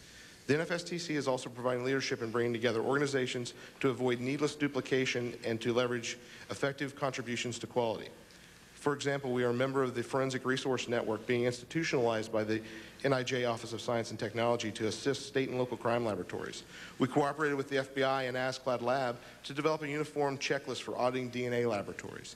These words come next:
And we are using some of our, uh, funding to provide a national D N A la-, laboratory audit service to laboratories in the codis database.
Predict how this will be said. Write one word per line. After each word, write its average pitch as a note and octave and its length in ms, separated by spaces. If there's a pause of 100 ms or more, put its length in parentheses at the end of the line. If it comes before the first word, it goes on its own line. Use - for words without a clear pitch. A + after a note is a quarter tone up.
(480)
And D#3 80
we E3 80
are E3 60
using D#3 260
some D3+ 160
of C#3 120
our, B2 240 (320)
uh, A#2 140
funding C3 440
to A#2+ 80
provide B2 400
a A#2 60
national A#2+ 400
D A#2+ 160
N B2 80
A A#2 80
la-, A2+ 220 (140)
laboratory A#2+ 460
audit B2 240
service G#2 320
to - 100
laboratories A2+ 600 (340)
in A#2+ 60
the A#2+ 80
codis A2 320
database. - 640